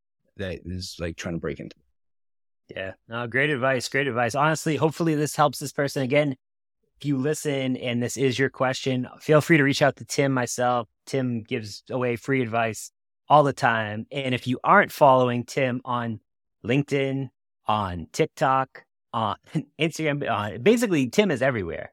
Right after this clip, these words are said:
Speaker 2: And
Speaker 1: Mm.
Speaker 2: his videos are very, very, not only funny, but they're also very, very helpful. And I will make sure to link to all of Tim's social media accounts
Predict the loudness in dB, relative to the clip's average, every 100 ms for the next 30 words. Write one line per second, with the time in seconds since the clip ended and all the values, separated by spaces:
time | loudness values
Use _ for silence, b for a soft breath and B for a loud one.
0 | _ -2 0 0 -2 -4 -2 0 0 -2
1 | -4 -2 -2 -4 -4 -4 -2 -2 -2 4
2 | 6 6 6 4 4 4 2 -2 -4 -4
3 | 0 2 0 -2 0 0 -2 -4 -4 -6
4 | -6 -12 -14 _ _ -8 -6 -6 -2 0
5 | 2 0 -2 -4 -4 -4 -6 -8 -8 -10
6 | -14 -8 -6 -4 -2 -2 -4 -8 -8 -8
7 | -8 -12 -16 -16 -12 -10 -10 -10 -8 -6
8 | -8 -6 -4 -2 -4 -8